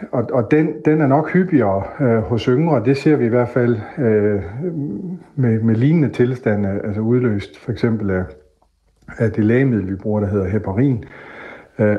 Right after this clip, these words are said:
og, og, øh, og det er fordi, som yngre har man et, et kraftigere, øh, immunforsvar. Øh, og, øh, og derfor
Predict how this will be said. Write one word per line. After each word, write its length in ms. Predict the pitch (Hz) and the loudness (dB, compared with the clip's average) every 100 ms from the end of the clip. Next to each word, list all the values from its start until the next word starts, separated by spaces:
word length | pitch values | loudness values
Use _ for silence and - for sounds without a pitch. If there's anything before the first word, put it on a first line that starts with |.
| 104 | 0
og, 240 | 107 107 | 2 2
og, 340 | - 104 - - | 0 -4 -6 -4
øh, 260 | 117 104 | 0 0
og 140 | - 110 | 0 2
det 100 | 151 | 2
er 40 | 156 | 2
fordi, 280 | 127 147 | 2 2
som 240 | 135 127 110 | 2 0 2
yngre 240 | 127 151 | 2 2
har 220 | 113 139 | 2 2
man 200 | 131 104 | 2 0
et, 200 | 101 98 - - - - | -2 -6 -10 -20 -20 -4
et 120 | 113 | -2
kraftigere, 640 | 101 131 156 - 110 98 95 98 | 0 0 0 0 0 0 -2 -4
øh, 220 | 117 107 117 | -2 0 2
immunforsvar. 920 | 127 135 117 107 98 - 101 104 - - - - - - _ - | 2 2 0 0 0 0 0 0 -6 -20 -20 -20 -20 -20 _ -2
Øh, 280 | 104 101 104 - | 2 2 0 2
og, 320 | 104 104 101 | 2 4 4
øh, 220 | 101 107 | 2 2
og 100 | 107 | 0
derfor 400 | 139 127 135 - | 0 0 -2 -2